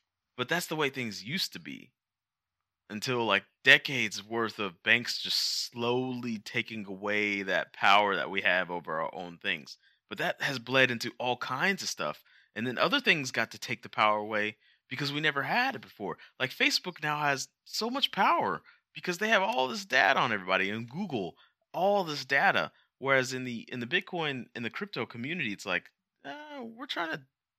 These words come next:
turn that back a little bit. Like, let's reestablish responsibility." People need to have responsibility of their data. They need to have responsibility over their money. They need to have responsibilities, things. 'Cause if not,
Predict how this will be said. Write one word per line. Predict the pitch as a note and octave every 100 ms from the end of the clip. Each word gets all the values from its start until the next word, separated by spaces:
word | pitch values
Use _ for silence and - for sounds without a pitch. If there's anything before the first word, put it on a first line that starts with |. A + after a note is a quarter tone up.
| _ _ -
turn | - G#3+
that | - -
back | G#2+ A#2 -
a | G2
little | D#2+ D#2+
bit. | D2 - -
Like, | B1 - _ _ _ _ -
let's | G3+ F3
reestablish | F3+ A#3 - F3+ F3 D3+ C#3+
responsibility." | C3+ - C#3+ C#3 C3 A#2 A#2+ A2+ G#2 G2 - _ _ _ _ _ _ -
People | G3+ G#3+ A3+
need | F3 E3 E3
to | C#3+
have | C#3 C#3 B2
responsibility | - C3 A#2+ A2+ - A2 G#2+ F#2
of | F#2
their | F2+ E2
data. | F#2 F#2+ B2+ F3+ - _
They | A2+
need | A#2 A2
to | A2
have | F#2+ F2
responsibility | - G#2+ G2 - F#2+ F2+ E2+ D2
over | D#2+ E2
their | C#2+ D2
money. | D#2 G#2+ E3+ F#3+ _ _ -
They | A#2+
need | C3+ C3
to | -
have | - - C#3+ F3 D3+ F2+
responsibilities, | G2 - F#2 - F#2+ E2+ D#2+ -
things. | G2 E2+
'Cause | -
if | D3+ -
not, | C3+ G#3+ G#3 E2+